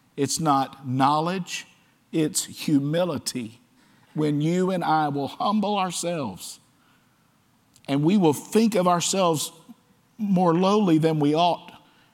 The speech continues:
th-, than we, than we should on the other end of that. 'Cause the Bible says, "Don't think too highly of yourselves or more than you ought to." Humble yourselves in the sight of the Lord.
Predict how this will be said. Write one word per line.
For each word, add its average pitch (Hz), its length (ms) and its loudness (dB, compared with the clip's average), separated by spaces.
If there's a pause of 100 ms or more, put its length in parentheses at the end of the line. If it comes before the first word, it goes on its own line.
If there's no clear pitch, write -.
(180)
th-, 147 140 -2
than 151 160 4
we, 151 160 4
than 151 460 0
we 139 100 4
should 170 320 2
on 151 120 2
the 147 120 2
other 160 220 2
end 180 160 0
of 127 80 0
that. 117 360 -4 (360)
'Cause 135 160 0
the 143 60 2
Bible 175 260 2
says, 147 180 0
"Don't 156 260 0
think 156 200 -2
too 135 160 0
highly 196 340 0
of 127 80 -2
yourselves 131 380 -2
or 123 80 -2
more 160 180 0
than 147 160 -2
you 131 100 0
ought - 220 -2
to." 110 260 -8 (580)
Humble 226 420 2
yourselves 123 480 0
in 123 100 2
the 113 80 2
sight 143 260 0
of 131 60 -2
the 123 80 -2
Lord. 127 400 -2